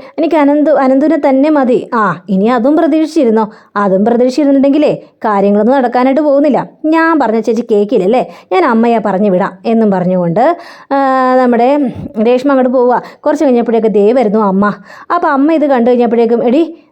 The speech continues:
നീ എന്താ ഒരുങ്ങാതെ ഇങ്ങനെ നിൽക്കുന്നത്? ദേ, എൻ്റെ കയ്യിൽ നിന്നെല്ലാം മേടിച്ചാലുണ്ടല്ലോ, അവൾ ഒരേ വേഷം കെട്ടുമായിട്ട് നിൽക്കുന്നു" എന്നും പറഞ്ഞുകൊണ്ട് ആ പൂവൊക്കെ എടുത്ത് ചൂടി കൊടുക്കുക. അപ്പോഴാണ് അച്ഛൻ അങ്ങോട്ട് വരുന്നത്. "എന്താ ഇന്ദു ഇവ-, ഇതുവരെ ഒ-, ഒരുങ്ങിയില്ലേ? ആ, നിങ്ങളങ്ങോട്ട് പോയിക്കോ, ഇനി പൂവും കൂടി വെച്ചാൽ മതി, ആ പൂവൊക്കെ വെച്ചത് മതി,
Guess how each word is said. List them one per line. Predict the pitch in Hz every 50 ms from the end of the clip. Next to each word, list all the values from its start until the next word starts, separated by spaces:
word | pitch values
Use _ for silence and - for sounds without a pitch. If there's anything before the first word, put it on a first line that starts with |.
| - 262
നീ | 277 311
എന്താ | 302 285 294
ഒരുങ്ങാതെ | 285 262 254 254 254 254 262 269
ഇങ്ങനെ | 269 262 254 254
നിൽക്കുന്നത്? | 240 233 247 220 226 208 226 226 220 - - _ _ _ _ _ -
ദേ, | 202 202 220 254 302 302 - - _ _ _ -
എൻ്റെ | 220 196 196 208 214 254
കയ്യിൽ | 262 262 269
നിന്നെല്ലാം | 277 294 294 294 311 320
മേടിച്ചാലുണ്ടല്ലോ, | 294 262 247 254 240 302 302 349 349 320 269 208 165 151 - - _ - 202
അവൾ | 190 180 202 240
ഒരേ | 233 208 220 269
വേഷം | 285 247 208 202 202 - 226
കെട്ടുമായിട്ട് | 226 240 233 285 285 302 294
നിൽക്കുന്നു" | 262 226 - 277 262 277
എന്നും | - 240 226 240 226
പറഞ്ഞുകൊണ്ട് | 220 208 202 208 202 202 202
ആ | 208
പൂവൊക്കെ | 208 202 240 208 196 214 214 233 226
എടുത്ത് | 220 220 233 233
ചൂടി | 226 208 214 240
കൊടുക്കുക. | 233 226 208 214 214 233 - - - - - -
അപ്പോഴാണ് | 339 349 359 359 339 311 277
അച്ഛൻ | 240 208 - - 254 254
അങ്ങോട്ട് | 240 226 226 220 220
വരുന്നത്. | 226 214 208 220 208 220
"എന്താ | 233 254 254 254 254 262 254 254 - - _ -
ഇന്ദു | 233 247 254 247 247 285
ഇവ-, | 285 269 277 277
ഇതുവരെ | 277 240 269 269 285
ഒ-, | 294 277 247 262 -
ഒരുങ്ങിയില്ലേ? | 269 240 240 247 254 285 302 277 226 202
ആ, | - 247 277
നിങ്ങളങ്ങോട്ട് | 277 277 277 277 311 320 320 339 339 339
പോയിക്കോ, | 311 254 254 247 269
ഇനി | 262 262
പൂവും | 269 277 294 269 262 262
കൂടി | 277 311 320
വെച്ചാൽ | 302 269 240 247 285 269
മതി, | 254 247 220 220
ആ | 226 233 240
പൂവൊക്കെ | 240 254 233 226 262 262 277 277
വെച്ചത് | 269 262 294 277
മതി, | 285 262 233 247 277